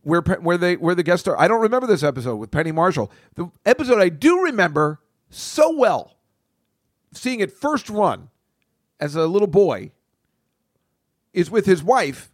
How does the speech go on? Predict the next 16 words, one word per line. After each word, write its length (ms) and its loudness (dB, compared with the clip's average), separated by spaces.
current 300 0
wife, 320 -2
Rita 300 2
Wilson. 480 0
But 220 -4
I 140 -2
did 240 -8
not 260 0
know 260 0
it 80 -4
was 140 -6
Rita 200 -4
Wilson. 440 -2
So 160 0
Peter 260 2
Scolari 680 2